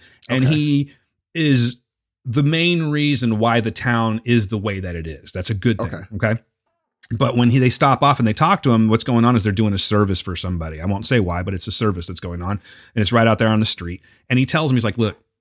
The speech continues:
Speaker 1: y'all know what it was like your first time. So don't, just don't talk to these people. Okay, I'll handle it."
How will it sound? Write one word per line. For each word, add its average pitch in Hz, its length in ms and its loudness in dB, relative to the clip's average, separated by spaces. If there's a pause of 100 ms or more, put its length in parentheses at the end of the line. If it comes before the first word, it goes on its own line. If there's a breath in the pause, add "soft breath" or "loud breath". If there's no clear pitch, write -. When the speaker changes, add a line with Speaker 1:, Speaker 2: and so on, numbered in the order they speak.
(480)
Speaker 1:
y'all 113 260 2
know 123 200 4
what 120 160 2
it - 20 0
was 117 140 0
like 123 280 2
your 120 140 2
first 110 260 -2
time. 98 380 -2 (100)
So 95 460 -2 (760)
don't, 110 320 0 (220)
just 127 180 -4
don't 120 140 2
talk 104 200 0
to 98 60 -12
these 82 100 -8
people. 82 260 -10
Okay, 85 160 -6
I'll 92 140 0
handle 87 340 -4
it." - 100 -20